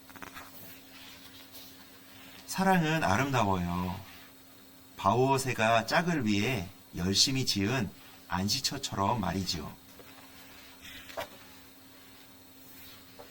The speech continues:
그런데 사랑의 그 아름다움은 여러 가지 모습으로 나타나요. 화려한 춤이나 잊혀지지 않는 노래로, 또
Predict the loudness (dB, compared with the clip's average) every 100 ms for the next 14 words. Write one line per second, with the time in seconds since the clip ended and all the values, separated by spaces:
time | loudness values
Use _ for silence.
0 | -20 -20 -20 -20 -20 -20 -20 -20 -20 -20
1 | -10 -2 0 2 4 4 2 2 4 4
2 | 2 -2 0 2 4 4 2 2 2 2
3 | 4 2 0 -6 -18 -20 -8 0 2 4
4 | 4 2 2 0 0 -2 -2 -2 -4 -6
5 | -6 -8 -12 -18 -20 -20 -20 -14 -14 -14
6 | -20 -20 -20 -20 -20 -20 -20 -20 -20 -4
7 | 2 8 8 8 4 4 6 8 8 6
8 | 2 -6 -18 -8 -2 0 0 0 0 2
9 | 2 4 4 2 2 2 0 -2 -6 -20
10 | -20 -20 -16 -12 -12 0 4 6 4